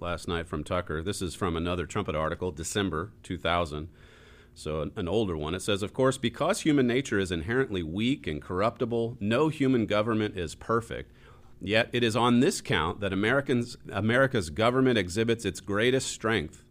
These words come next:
Unlike so many other forms of government, our democracy accepts the corruptibility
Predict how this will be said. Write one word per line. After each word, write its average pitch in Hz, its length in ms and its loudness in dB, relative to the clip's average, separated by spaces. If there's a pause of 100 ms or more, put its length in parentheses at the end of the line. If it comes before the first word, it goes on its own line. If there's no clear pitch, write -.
(180)
Unlike 131 420 4
so 143 320 0
many 170 240 6
other 143 220 4
forms 123 420 4
of 85 140 -2
government, 90 480 2
our 110 160 6
democracy 120 640 2
accepts 127 460 0
the 110 100 0
corruptibility 139 1120 4